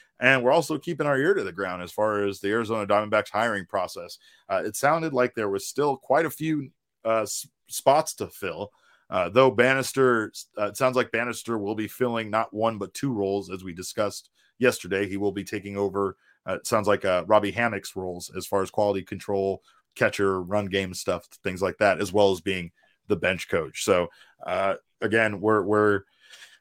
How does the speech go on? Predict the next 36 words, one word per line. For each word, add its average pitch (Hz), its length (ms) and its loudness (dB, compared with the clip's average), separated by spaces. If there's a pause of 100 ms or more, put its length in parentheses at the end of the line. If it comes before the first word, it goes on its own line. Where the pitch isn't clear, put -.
we're 120 80 6
gonna 139 100 8
keep 170 280 4
on 165 240 10
this 185 240 4
thing, 185 260 4
man, 151 280 2
and 127 100 0
hopefully 143 360 2
we'll 131 140 4
see 135 200 0
the 131 140 2
Arizona 123 380 2
Diamondbacks 117 540 2
turn 120 180 -2
it 110 80 -8
around. 98 500 0
Uh, 92 240 0
so 117 220 -4
far, 117 240 2
so 110 240 0
good 87 420 -4
as 92 120 -6
far 92 180 -4
as 90 140 -8
we're 95 140 -4
concerned. 95 680 -8
Uh, 82 200 -8
we 101 100 -6
appreciate 127 440 2
you 110 80 -8
guys 113 380 4
checking 117 340 -4
out 107 160 -2
the - 80 -14
show. 113 400 -2